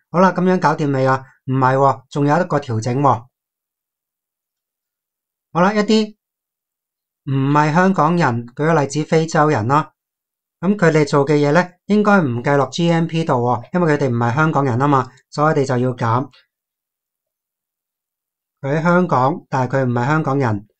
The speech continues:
做嘅嘢呢，例如做咗五蚊嘅嘢啦，我哋要減返出嚟。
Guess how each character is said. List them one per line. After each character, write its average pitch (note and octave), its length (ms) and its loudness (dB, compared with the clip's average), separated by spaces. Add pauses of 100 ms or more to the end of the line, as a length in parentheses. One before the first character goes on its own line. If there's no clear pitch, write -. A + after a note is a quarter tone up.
(100)
做 C3 180 -4
嘅 C#3 80 0
嘢 C3+ 160 -2
呢， D3+ 100 -2 (160)
例 A#2+ 100 -2
如 A2+ 40 -4
做 A#2+ 140 -6
咗 D3+ 120 -2
五 C#3+ 160 0
蚊 D3+ 140 0
嘅 C3 180 -2
嘢 C3 40 -2
啦， D3 120 -2 (240)
我 C3+ 80 -14
哋 B2+ 120 -6
要 B2+ 80 -4
減 B2+ 180 -4
返 C#3 100 -2
出 C#3+ 120 -4
嚟。 A2 260 -6